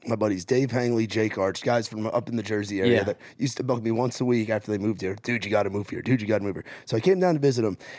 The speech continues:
Speaker 1: and my first Whiskey Jam was the night that Show Up Drunk came out for Ryan Nelson.
Speaker 2: Oh, wow.
Speaker 1: So my first experience was watching that night of
Speaker 2: Is that the night he broke his thumb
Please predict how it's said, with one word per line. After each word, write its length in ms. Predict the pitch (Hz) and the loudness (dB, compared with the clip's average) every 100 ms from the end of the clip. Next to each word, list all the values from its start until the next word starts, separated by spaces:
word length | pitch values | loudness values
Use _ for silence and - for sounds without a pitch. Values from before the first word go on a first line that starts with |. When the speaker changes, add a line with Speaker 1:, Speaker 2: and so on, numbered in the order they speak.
| - | -6
Speaker 1:
and 80 | 117 | 0
my 160 | 113 151 | 2 2
first 320 | - 160 135 | 2 0 2
Whiskey 320 | 131 139 127 | 0 0 -2
Jam 300 | 107 104 98 | 0 0 0
was 160 | 98 87 | -2 -4
the 80 | 101 | -2
night 340 | 104 113 120 117 | 2 0 0 -6
that 120 | 104 | -6
Show 300 | - 107 120 | -4 0 0
Up 140 | - | -2
Drunk 280 | 107 101 - | -2 -4 -4
came 240 | - 92 | -8 -6
out 200 | 95 82 - | -4 -6 -8
for 120 | 92 | -6
Ryan 320 | 95 95 87 | -4 -4 -4
Nelson. 480 | 78 82 - - - - | -6 -8 -8 -12 -10 0
Speaker 2:
Oh, 100 | 113 | 2
wow. 380 | 104 101 98 95 - | 4 2 0 -4 -2
Speaker 1:
So 340 | 127 110 98 131 | 2 2 0 -2
my 220 | 135 147 | 0 0
first 360 | - 156 - | 0 -2 -2
experience 540 | 101 - - 131 120 - | -8 -6 -2 0 0 -2
was 140 | 98 | -6
watching 560 | 101 104 107 - 110 98 | 0 0 0 -2 -4 0
that 280 | 98 110 - | 0 0 -2
night 380 | 98 107 98 - | -2 -2 -2 0
of 300 | 101 92 90 - | 0 0 -2 -4
Speaker 2:
Is 100 | 165 | -2
that 100 | 202 | 2
the 60 | |
night 160 | 208 226 | 2 2
he 60 | |
broke 260 | 165 120 123 | 2 0 2
his 180 | 135 - | -2 -2
thumb 520 | 104 104 117 143 | -2 0 2 0